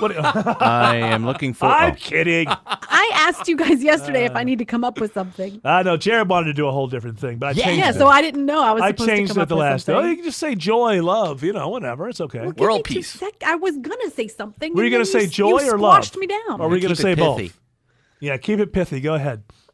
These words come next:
Speaker 3: Um, I'm looking forward to, um, Pete and Ellie growing and changing. And, oh, I'm looking forward to Ellie going to school, kindergarten, because, um, I was thinking how we'll have to buy her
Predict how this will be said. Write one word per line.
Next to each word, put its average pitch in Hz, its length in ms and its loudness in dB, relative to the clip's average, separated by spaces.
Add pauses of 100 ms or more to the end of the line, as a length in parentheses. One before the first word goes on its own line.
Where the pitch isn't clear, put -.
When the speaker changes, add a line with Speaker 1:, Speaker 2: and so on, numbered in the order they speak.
(120)
Speaker 3:
Um, 339 500 -4 (320)
I'm 349 220 -6
looking 349 340 -10
forward 320 480 -6
to, 262 760 -6 (240)
um, 214 460 -6 (800)
Pete 254 400 -8
and 214 380 -8 (120)
Ellie 220 460 -6 (140)
growing 214 420 -2
and 208 140 -4
changing. 214 480 -6
And, 202 240 -8
oh, 294 160 2
I'm 220 220 -4
looking 254 280 -4
forward 208 260 -4
to 220 140 -8
Ellie 214 160 -4
going 202 300 -6
to - 160 -14
school, 233 560 -8
kindergarten, 220 520 -2
because, 185 680 -6
um, 190 400 -8 (480)
I 196 80 0
was 202 140 -6
thinking 202 320 -10
how - 160 -10
we'll 226 260 -10
have 208 180 -6
to 214 80 -6
buy 196 220 -4
her 190 440 -8